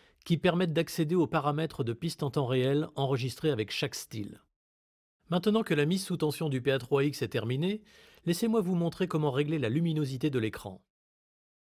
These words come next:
Maintenez la touche menu enfoncée et tournez la molette jusqu'à ce que le réglage vous convienne. Ce réglage sera conservé jusqu'à ce que vous choisissiez de le modifier à nouveau.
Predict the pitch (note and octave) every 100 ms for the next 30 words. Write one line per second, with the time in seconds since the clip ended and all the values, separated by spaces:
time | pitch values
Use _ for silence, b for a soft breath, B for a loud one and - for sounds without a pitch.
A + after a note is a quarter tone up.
0 | _ _ D3+ G#3 G3 G3 E3 - D#3 -
1 | D#3 D#3 D#3+ D3 - A#2 - D3+ F#3 A3+
2 | D3 D3 G#3 G#3+ G3 D#3 D3+ E3+ D#3+ D3
3 | - D3 - C#3 B2 C#3+ C#3+ D#3 A#2+ C3
4 | B2+ G#2+ G2+ F2 E2+ _ _ _ _ _
5 | _ _ _ _ _ _ _ _ _ -
6 | B2 C3 C3+ E3+ - B2+ A#2+ C3 A#2 C#3
7 | C3 F#3 G#3+ A2+ E3 - E3+ E3 D3+ B2+
8 | A#2+ - E3 D3+ - C3+ C3 A#2+ D3+ D#3+
9 | D3+ - D3 B2 G2+ G2